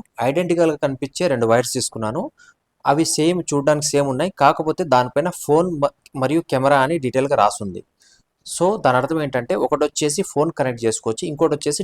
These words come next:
డిఎస్ఎల్ కెమెరా కనెక్ట్ చేయాలి. ఇక్కడ మనం చూస్తే వన్ సైడ్ వచ్చేసి మనకు హెడ్ ఫోన్ జాక్ ఉంది, ఇంకో సైడ్ యూఎస్బి పోర్ట్ ఉంది. ఆ యూఎస్బి పోర్ట్ మనం ఫోన్ కనెక్ట్ చేయొచ్చు, ఇంకో వైర్ వచ్చేసి అలాగే మనం డిఎస్ఎల్ఆర్ కెమెరా కనెక్ట్ చేసుకోవచ్చు. ఇవి వచ్చేసి మనకు చిన్న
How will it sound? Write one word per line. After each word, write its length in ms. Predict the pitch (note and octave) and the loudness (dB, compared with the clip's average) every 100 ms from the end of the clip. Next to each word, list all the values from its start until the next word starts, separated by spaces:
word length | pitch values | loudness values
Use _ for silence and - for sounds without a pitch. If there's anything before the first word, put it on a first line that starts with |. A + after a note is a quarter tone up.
| C#3 | 0
డిఎస్ఎల్ 360 | D#3+ - D3+ D3 | 0 0 -2 -2
కెమెరా 240 | A#2 B2+ B2 | -2 -4 -4
కనెక్ట్ 240 | A2 G2 - | -6 -8 -6
చేయాలి. 240 | G2 F2+ - _ _ _ D3+ | -6 -6 -10 _ _ _ -2
ఇక్కడ 140 | D#3+ D3+ | 0 2
మనం 140 | C#3+ C#3+ | 0 0
చూస్తే 260 | D3+ - F#3+ G3+ A#2+ | -4 -4 -4 0 0
వన్ 160 | D3 D#3+ | 0 0
సైడ్ 160 | D#3+ C#3 | 0 0
వచ్చేసి 340 | - C3 - D3 | -2 -4 -4 -4
మనకు 260 | C3 B2+ B2+ A#2+ _ - | -6 -4 -6 -6 _ -4
హెడ్ 160 | C#3 C3+ | -4 0
ఫోన్ 140 | E3 C3 | -2 2
జాక్ 220 | B2+ C3+ B2+ | 2 4 0
ఉంది, 140 | A#2 F#3+ D#3 | -2 -6 -4
ఇంకో 180 | E3 F3 D#3 | -2 -2 0
సైడ్ 200 | D3 G#3+ D3 | 0 0 2
యూఎస్బి 340 | D3 D3 D3+ - | 2 2 0 2
పోర్ట్ 180 | C#3 A#2 | 2 2
ఉంది. 140 | F#2+ F2 _ _ _ | -4 -10 _ _ _
ఆ 80 | C#3+ D3 | 0 2
యూఎస్బి 340 | E3+ E3 E3 - | 2 0 -2 0
పోర్ట్ 160 | D#3+ D#3+ | 0 2
మనం 120 | C#3 - | 0 0
ఫోన్ 180 | C#3+ D3 | -2 -2
కనెక్ట్ 240 | C3 B2 A#2+ | -4 -4 -2
చేయొచ్చు, 300 | A2+ - B3 - _ _ _ | -4 -2 -8 -8 _ _ _
ఇంకో 260 | E3+ E3+ G3+ E3+ | -6 4 6 6
వైర్ 160 | D#3 D3+ | 6 4
వచ్చేసి 280 | E3+ F#3 F3+ C#3 | -2 -2 4 6
అలాగే 260 | D#3 E3 E3+ | 6 4 0
మనం 140 | G#3 G3 | -2 2
డిఎస్ఎల్ఆర్ 420 | D#3 D3 C#3+ D3 B2+ | 2 2 0 0 0
కెమెరా 200 | B2+ F3+ D3+ | -4 -4 -4
కనెక్ట్ 200 | G#2 F#2+ | -4 -6
చేసుకోవచ్చు. 400 | F#2 F#2 F2+ - _ _ _ _ _ _ _ _ _ _ _ _ _ _ - | -8 -8 -10 -12 _ _ _ _ _ _ _ _ _ _ _ _ _ _ -2
ఇవి 160 | D3+ E3+ | 2 2
వచ్చేసి 400 | D#3 - - F#3 G3 C3 | 2 2 2 2 -4 -2
మనకు 220 | B2 C#3 F3 - | 0 0 -2 -2
చిన్న 160 | D3+ | -2